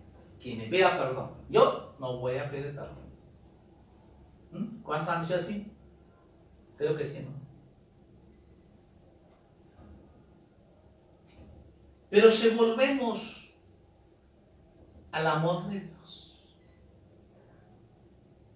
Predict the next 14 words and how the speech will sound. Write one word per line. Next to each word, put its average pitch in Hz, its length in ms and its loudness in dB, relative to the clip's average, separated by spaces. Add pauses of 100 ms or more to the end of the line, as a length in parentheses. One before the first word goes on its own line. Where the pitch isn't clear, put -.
(960)
mira 262 600 2 (360)
estos 196 800 2 (220)
más 202 260 4
de 170 80 -4
diez 180 280 0
ejemplos 165 420 -2 (1000)
le 135 180 -4
he 143 40 -4
dado. 160 460 0 (2750)
Y 190 120 0
por 175 180 2
eso 196 260 2
que 196 180 6
la, 180 380 0